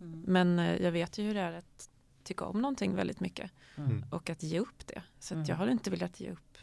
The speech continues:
Speaker 2: min båt. Det skulle ju
Speaker 1: Mm.
Speaker 2: vara väldigt svårt för mig.
Speaker 3: Ja, motsvarigheten i fjällvärlden är ju snöskotrarna.
Speaker 1: Ja.
Speaker 3: F-, förstås. Eh,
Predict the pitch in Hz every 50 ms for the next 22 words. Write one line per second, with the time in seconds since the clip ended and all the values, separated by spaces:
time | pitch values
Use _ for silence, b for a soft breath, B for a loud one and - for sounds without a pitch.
0 | - - - - - _ - _ - - - 85 82 - 165 - - 123 - -
1 | - - - - - 185 - - - 240 240 247 240 233 214 202 190 190 190 185
2 | 196 240 - - - - - - - - 185 208 226 226 208 - _ _ _ b
3 | b b b b b b b b b b b b 165 165 147 135 131 127 120 123
4 | 120 - - 123 113 110 104 104 110 110 - - - 107 98 92 92 95 95 95
5 | 95 90 - - 120 107 98 95 101 107 107 104 101 98 95 95 92 87 - -
6 | - 101 98 98 90 76 - - - - - 110 117 - - - - 85 87 -
7 | - 76 - - 170 160 139 135 135 - - - - - - - - - _ -
8 | 147 - - - 151 - - 123 - - 139 135 - - - - - B B B
9 | B B B B B B B B B B B B - - - - - - - 127
10 | 117 104 98 95 92 90 87